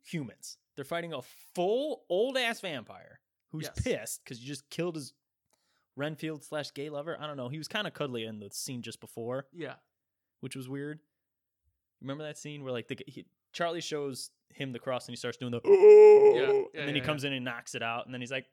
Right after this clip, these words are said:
Speaker 1: "Mm." <laughs>
Speaker 2: Yeah, yeah.
Speaker 1: I was like, "What the, what is this?"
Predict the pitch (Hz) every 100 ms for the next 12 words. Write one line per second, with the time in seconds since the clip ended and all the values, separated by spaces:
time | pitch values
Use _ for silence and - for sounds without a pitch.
0 | _ 339 262 247 240 233 233 233 - 220
1 | - 269 165 339 170 151 127 - - -
2 | 285 - 285 - 311 - - - 415 -
3 | 285 339 - 302 - - - - - -
4 | -